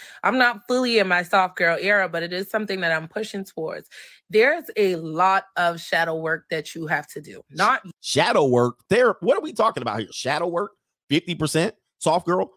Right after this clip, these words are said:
Speaker 2: By the way, if anybody else in our sphere does soft girl era, you know where they got it from. I know you watch me. All right, here we go.
Speaker 1: you personally, but us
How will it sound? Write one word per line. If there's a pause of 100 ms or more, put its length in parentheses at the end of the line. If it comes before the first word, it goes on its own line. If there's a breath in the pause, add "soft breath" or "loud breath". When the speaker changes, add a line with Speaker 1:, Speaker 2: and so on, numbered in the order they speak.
Speaker 2:
By
the
way,
if
anybody
else
in
our
sphere
does (180)
soft
girl
era, (180)
you
know
where
they
got
it
from. (120)
I
know
you
watch
me. (260)
All
right,
here
we
go. (240)
Speaker 1:
you (380 soft breath)
personally,
but (340)
us